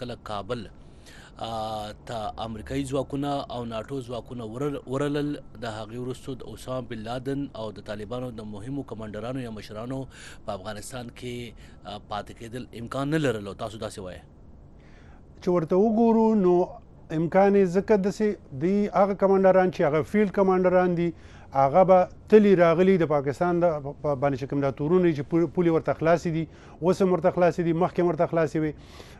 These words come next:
Speaker 2: البته چې دا کومه مشرتابه ده چې دا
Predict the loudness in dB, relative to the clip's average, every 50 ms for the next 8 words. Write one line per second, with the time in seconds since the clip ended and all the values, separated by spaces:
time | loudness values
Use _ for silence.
0 | -16 -8 -4 -4 -2 0 0 0 2 4 4 4 4 4 4 4 4 2 2 2
1 | 0 0 0 -2 -4 -2 0 0 4 6 6 8 8 8 6 4 0 -8 -20 -20
2 | -14 -10 -4 0 2 2 2